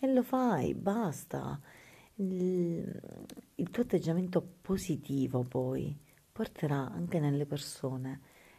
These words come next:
dapprima a una, un sentimento di, ehm, confusione,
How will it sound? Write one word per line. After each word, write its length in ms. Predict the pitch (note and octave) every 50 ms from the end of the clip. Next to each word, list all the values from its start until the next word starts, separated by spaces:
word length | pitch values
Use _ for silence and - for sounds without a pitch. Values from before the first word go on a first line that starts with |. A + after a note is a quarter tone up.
| - _ _ _
dapprima 720 | - - - E3+ - - - A#3 A#3 A3+ G#3 D#3+ C#3 - - - - - - - - _ - _ _ - _ _ - - -
a 60 | -
una, 380 | C#3 C#3+ C#3+ C#3 C3+ C3+ - - - -
un 260 | D#3+ E3 D#3+ D#3+ D3+
sentimento 560 | - - D#3+ D3+ D3 D#3+ E3 F3 F3 - D#3+
di, 360 | C#3+ C#3+ C#3 C#3 C#3+ D3 - - - - _ - - - - - - - - - - -
ehm, 540 | - F#3+ F#3 F3+ E3 E3 - - D#3 - - - - G#3 G3+ -
confusione, 800 | - D#3+ D#3 - - - - E3 D3+ C#3 C3 B2 A#2+ A#2 - -